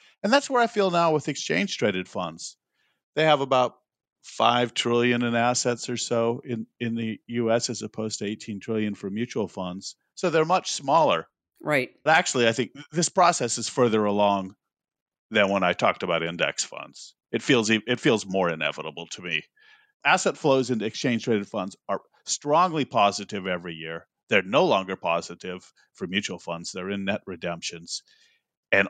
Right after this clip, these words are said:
Speaker 1: all the attributes of exchange-traded funds that people like, those attributes are gonna continue, and people be-,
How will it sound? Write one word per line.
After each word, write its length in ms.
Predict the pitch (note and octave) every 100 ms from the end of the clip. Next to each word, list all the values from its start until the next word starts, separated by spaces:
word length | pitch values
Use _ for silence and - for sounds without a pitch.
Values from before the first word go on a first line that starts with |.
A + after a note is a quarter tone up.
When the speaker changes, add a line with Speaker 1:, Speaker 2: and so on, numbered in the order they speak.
| _
Speaker 1:
all 380 | C#3 E3 F3 E3+
the 160 | C#3 A#2+
attributes 580 | B2 - A2+ G#2 G2 -
of 140 | F#2+
exchange-traded 800 | G2 - G2+ F#2+ - G2 F2+ E2+
funds 520 | - F#2 F2 E2+ - _ _
that 180 | F#2+ -
people 320 | G2 F2 F#2+
like, 340 | F2+ G2 F#2+ _ _ _ _ _ _ _ _ -
those 180 | A2+ A#2+
attributes 480 | B2 C#3 B2 B2 C3+
are 60 |
gonna 180 | B2 B2
continue, 540 | - C3 B2+ F#3 E3+ - _
and 140 | A2 G2+
people 240 | A#2+ B2+
be-, 160 | A2+